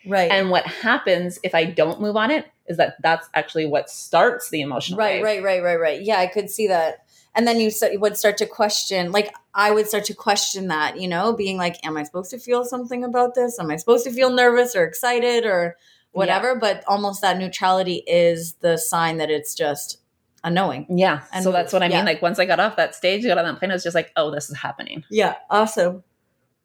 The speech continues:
Speaker 1: And, and I do think that it's interesting that we've, like, reversed this role in this, because usually for me,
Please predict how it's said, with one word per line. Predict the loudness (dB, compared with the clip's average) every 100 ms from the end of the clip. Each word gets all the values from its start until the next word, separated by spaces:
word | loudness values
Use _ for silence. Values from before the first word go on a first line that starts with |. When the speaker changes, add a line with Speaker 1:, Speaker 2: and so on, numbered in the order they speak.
| _ -2
Speaker 1:
And, | 0
and | 2 2
I | 2
do | 2 0
think | 0 0
that | -2
it's | -2 -2
interesting | -2 -2 -4 -4
that | -2
we've, | -2 2
like, | 2 2
reversed | -2 -4 0 2 2 2 -4 -10 -14 _ _ _ -2
this | -2 0
role | 0 2 2
in | 0
this, | -4 -4
because | 0 0 0
usually | 0 -2 0 -2
for | -2 -2
me, | -2